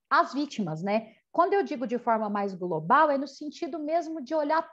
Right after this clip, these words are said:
todos os direitos fundamentais, é, direitos humanos mesmos dessas vítimas que estão sendo violados e quais são as normas e como nós podemos combater, né?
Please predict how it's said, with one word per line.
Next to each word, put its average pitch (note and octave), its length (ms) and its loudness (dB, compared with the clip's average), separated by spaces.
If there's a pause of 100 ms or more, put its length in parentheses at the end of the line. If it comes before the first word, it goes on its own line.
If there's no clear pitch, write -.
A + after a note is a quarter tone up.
(120)
todos F4 680 4
os D#4+ 160 -6
direitos A#3+ 520 -2
fundamentais, A3+ 960 0 (600)
é, A3 1120 4
direitos C#4 500 0
humanos D#4 640 0
mesmos B3 380 2
dessas G3+ 420 -4
vítimas A#3 400 -4 (240)
que D#4 100 -4
estão D#4 360 -2
sendo D4+ 340 -4
violados A3 720 0 (240)
e E4 100 -4
quais F#4 400 4
são F#4 200 -4
as D4 260 0
normas C4+ 640 2
e D#4+ 100 -10 (140)
como C#4 600 4 (100)
nós G3 220 -2
podemos F3+ 380 -6
combater, F3 580 -8 (160)
né? F3+ 300 -8